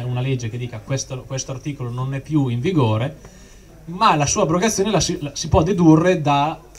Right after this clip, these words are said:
dalla ricostruzione del quadro normativo che ci sta dietro. E secondo il mio parere, secondo il parere di altri giuristi, poi qua ce ne sono altri, se vogliono intervenire ben venga, <laughs> perché è un tema molto molto aperto.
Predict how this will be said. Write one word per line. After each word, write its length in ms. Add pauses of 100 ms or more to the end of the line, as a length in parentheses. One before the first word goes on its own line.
(640)
dalla 360
ricostruzione 580
del 120
quadro 220
normativo 480
che 80
ci 100
sta 140
dietro. 580 (720)
E 240
secondo 380
il 60
mio 120
parere, 340
secondo 260
il 40
parere 220
di 120
altri 260
giuristi, 420
poi 120
qua 120
ce 100
ne 60
sono 180
altri, 220
se 80
vogliono 200
intervenire 680
ben 220
venga, 420
<laughs> 20
perché 380 (360)
è 160
un 120
tema 300
molto 320
molto 280
aperto. 480